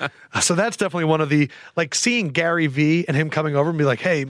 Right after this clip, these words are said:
Speaker 2: you did great in that karaoke contest." I was like, "What?"
Speaker 1: Nice.
Speaker 2: Um, but yeah, I,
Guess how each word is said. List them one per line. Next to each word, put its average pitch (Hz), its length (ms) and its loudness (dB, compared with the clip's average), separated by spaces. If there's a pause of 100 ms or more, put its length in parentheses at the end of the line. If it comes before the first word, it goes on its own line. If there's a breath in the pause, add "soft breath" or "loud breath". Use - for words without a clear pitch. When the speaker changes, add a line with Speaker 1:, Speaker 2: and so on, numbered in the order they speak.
Speaker 2:
you 175 120 0
did 165 140 2
great 165 200 2
in 139 80 -4
that 135 200 0
karaoke 156 520 -2
contest." 113 500 -4
I 135 60 -2
was 113 100 -2
like, 117 160 -2
"What?" 269 460 -4 (220 loud breath)
Speaker 1:
Nice. - 280 -6
Speaker 2:
Um, 156 480 -2 (380 loud breath)
but 175 140 -2
yeah, 185 220 2
I, 170 200 -2